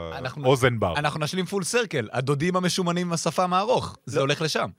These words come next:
Speaker 3: לא, אבל זה יותר מזה, זה לגמרי סוגר מעגל גם סביב הקריירה של וינס מקמן, כי לפני שווינס מקמן הגיע, זה היה הדבר הכי נישתי בעולם. עם כל הכבוד לריק פלר ולזה שכולם חיכו אותו,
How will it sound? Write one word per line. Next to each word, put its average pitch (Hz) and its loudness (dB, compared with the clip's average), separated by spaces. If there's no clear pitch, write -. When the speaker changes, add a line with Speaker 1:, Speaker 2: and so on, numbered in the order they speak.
Speaker 3:
לא, 220 4
אבל 180 4
זה 139 2
יותר 190 4
מזה, 180 2
זה 117 0
לגמרי 147 2
סוגר 175 0
מעגל 160 2
גם 139 -2
סביב 135 -4
הקריירה 135 -2
של 127 -6
וינס 123 -6
מקמן, 131 -4
כי - -14
לפני 180 -2
שווינס 165 -2
מקמן 143 -2
הגיע, 117 -2
זה 117 -2
היה 143 2
הדבר 151 2
הכי 139 -2
נישתי 139 -4
בעולם. 165 4
עם 190 0
כל 180 4
הכבוד 220 4
לריק 165 2
פלר 156 4
ולזה 139 0
שכולם 139 -2
חיכו 131 -6
אותו, 131 -2